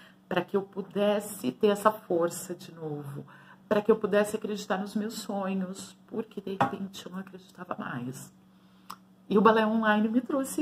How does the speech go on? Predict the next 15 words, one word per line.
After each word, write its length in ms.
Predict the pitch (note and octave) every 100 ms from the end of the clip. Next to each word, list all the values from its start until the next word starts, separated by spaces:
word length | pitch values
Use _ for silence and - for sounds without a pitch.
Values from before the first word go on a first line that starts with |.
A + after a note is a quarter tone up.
| D4+
isso. 320 | F#3+ F3+ -
<laughs> 1080 | G3+ A3 B3 - - - - - - - -
Me 140 | D#3
trouxe, 640 | E3+ F#3 G#3 A3+ A#3+ - A3
eu 180 | F#3 F3+
fui 200 | - G3+
tão 140 | F#3
corajosa 600 | F#3+ F#3 F#3+ F3+ E3 D#3+
que 140 | D#3+
eu 80 | D#3+
acabei 420 | D#3 D#3+ C#3+ C#3
entrando 720 | D3+ D#3 - E3 D#3 D3+ D3+ D#3+ - - -
no 160 | E3 D#3+
Kitri, 720 | D#3+ - D#3 F#3+ - B3+ C#4 - - - -
num 640 | D#3+ D#3+ D#3 D#3 D#3